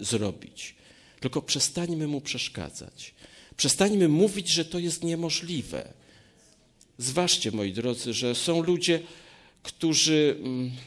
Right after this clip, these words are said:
no, mają analogiczny problem, powiedzmy. To znaczy, jest grupa alkoholików, którzy przestali pić.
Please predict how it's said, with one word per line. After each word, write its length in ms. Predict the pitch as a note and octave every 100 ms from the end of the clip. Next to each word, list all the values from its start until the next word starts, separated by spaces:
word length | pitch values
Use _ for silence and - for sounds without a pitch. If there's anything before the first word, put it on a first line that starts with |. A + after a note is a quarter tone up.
| - - - _ _ _ _ _ _ _ _ -
no, 140 | F#3 A3
mają 340 | A#3 A3 G#3+
analogiczny 800 | G3+ G3+ F#3 F3+ G#3+ - G#3 G3
problem, 480 | - D3 G2 F2 E2+
powiedzmy. 640 | F2 E2+ C#2+ - - G1+ - - - - -
To 100 | F3
znaczy, 460 | F3 B2 - F#2 - - - - _
jest 280 | F#3+ A3 G#3+
grupa 300 | F3+ A3+ A3
alkoholików, 880 | E3+ E3+ F3 D#3 D3 D3 D#3+ D#3+ - - - _ _ _ _ _ _ -
którzy 400 | - - D3+ D3+
przestali 540 | D3 - C3 D3 A#2+ A#2+
pić. 520 | - F2 - - -